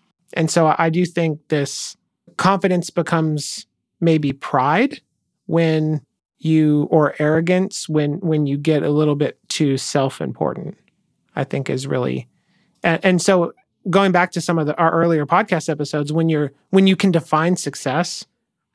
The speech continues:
based on team outcomes or the success of those around you, that's a good thing, right? 'Cause I, I would tend to trend more towards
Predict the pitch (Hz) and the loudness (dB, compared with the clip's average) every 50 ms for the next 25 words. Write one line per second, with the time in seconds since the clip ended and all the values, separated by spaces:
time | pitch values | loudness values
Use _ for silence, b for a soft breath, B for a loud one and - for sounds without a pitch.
0 | _ _ _ _ _ _ _ _ _ - 160 160 156 156 - 165 139 139 - - | _ _ _ _ _ _ _ _ _ 0 2 2 2 2 2 -2 -2 -2 -2 -2
1 | 139 139 147 151 - - - 175 175 190 190 - - - - 151 147 139 - - | -2 0 -2 -2 -2 -2 0 0 0 0 0 -4 -4 -2 -2 0 0 -2 -4 -6
2 | - 151 - - 147 143 - 156 135 131 131 135 120 117 127 135 139 143 147 151 | -6 -6 -4 -4 -4 -4 -4 -4 -4 -4 -2 -4 -4 -4 -4 -4 -4 -2 0 0
3 | 165 175 170 - _ _ _ _ _ _ _ _ _ - 151 143 - 127 120 131 | 0 0 -2 -4 _ _ _ _ _ _ _ _ _ -2 -2 -2 -2 -4 -4 -4
4 | 131 139 - 73 - - - _ _ _ _ _ _ _ _ _ - 156 139 131 | -4 -4 -6 -6 -6 -8 -10 _ _ _ _ _ _ _ _ _ -2 0 0 0
5 | - - 185 165 185 - 180 190 202 208 - 190 196 214 208 196 202 - 196 180 | 0 0 2 2 2 2 2 2 0 0 0 0 2 2 2 0 0 0 -2 -2
6 | 165 - 156 139 - - 165 160 160 156 160 156 151 147 - - 160 143 139 139 | -2 -4 -6 -6 -4 -2 -2 0 0 0 0 0 -2 -2 -2 -2 -2 -2 -2 -4
7 | 135 139 143 - - | -6 -8 -10 -12 -12